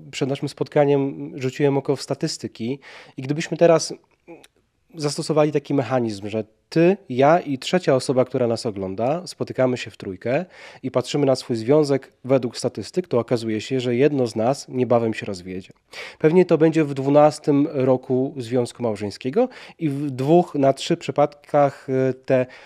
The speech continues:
papiery rozwodowe, mm, będą inicjatywą kobiety w tym związku.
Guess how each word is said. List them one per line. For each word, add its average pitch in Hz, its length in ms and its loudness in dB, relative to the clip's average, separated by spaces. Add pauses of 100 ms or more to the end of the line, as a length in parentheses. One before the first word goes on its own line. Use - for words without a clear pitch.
(200)
papiery 160 320 4
rozwodowe, 143 640 2 (120)
mm, 127 400 -2 (120)
będą 143 260 4
inicjatywą 127 500 -2
kobiety 120 420 -4
w - 80 -20
tym 98 160 -10
związku. 92 520 -16